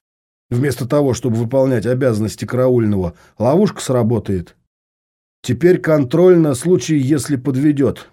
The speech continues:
Тьфу-тьфу, через плечо, конечно. Первая закладка. Вроде бы все, пожалуй. Нужно уходить. И без того задержался гораздо дольше, чем планировал.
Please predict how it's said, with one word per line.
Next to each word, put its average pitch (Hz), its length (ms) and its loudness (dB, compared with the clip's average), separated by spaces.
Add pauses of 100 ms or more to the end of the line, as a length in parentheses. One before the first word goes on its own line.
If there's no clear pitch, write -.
Тьфу-тьфу, 127 420 -4
через 104 280 -4
плечо, 113 400 -2
конечно. 87 480 -4 (400)
Первая 113 360 0
закладка. 113 640 -4 (840)
Вроде 151 540 0
бы 165 180 0
все, - 680 -8 (300)
пожалуй. 69 680 -8 (360)
Нужно 143 360 -2
уходить. 139 680 -2 (520)
И 101 100 -2
без 123 200 -2
того 175 320 2
задержался 107 760 -4
гораздо 95 500 -2
дольше, 90 460 -6
чем 78 200 -8
планировал. 80 640 -6